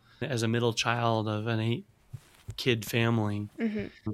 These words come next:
Speaker 1: Some of the beauty that comes with that also, like they say, with every high high, there's a low low. And I'd say that's the case with my family story. So this is gonna circle back into real estate because I worked so hard that I ended up herniating a disc, L, my L four, L five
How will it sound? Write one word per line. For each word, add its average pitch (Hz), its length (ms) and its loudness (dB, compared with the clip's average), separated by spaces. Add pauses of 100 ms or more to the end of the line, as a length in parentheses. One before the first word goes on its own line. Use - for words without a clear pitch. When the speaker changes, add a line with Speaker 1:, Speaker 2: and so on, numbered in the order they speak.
(100)
Speaker 1:
Some 165 140 8
of 151 60 8
the 139 80 8
beauty 147 420 6
that 156 120 4
comes 156 220 2
with 156 120 2
that 156 160 6
also, 127 600 2 (120)
like 131 280 2
they 135 140 0
say, 131 220 4
with 120 120 0
every 120 180 2
high 120 240 2
high, 120 260 2
there's 117 160 0
a 113 60 -2
low 113 200 0
low. 117 380 2 (240)
And 135 60 -4
I'd 120 60 -2
say 131 120 2
that's 117 200 2
the 123 80 -6
case 113 280 -2
with 120 60 -4
my 104 100 -4
family 107 320 -4
story. 156 360 -8 (500)
So 143 160 6
this 165 100 8
is 185 40 4
gonna 185 160 8
circle 151 280 4
back 123 180 6
into 113 140 0
real 135 200 6
estate 120 380 0
because 117 460 0 (760)
I 143 120 6
worked 160 280 6
so 160 360 8
hard 135 400 4
that 131 100 2
I 123 120 2
ended 143 160 0
up 117 100 -8
herniating 117 1000 0
a 127 80 -8
disc, 110 460 -2
L, 135 220 2 (100)
my 120 160 4
L 123 140 2
four, 131 180 -2
L 117 160 0
five 107 420 -4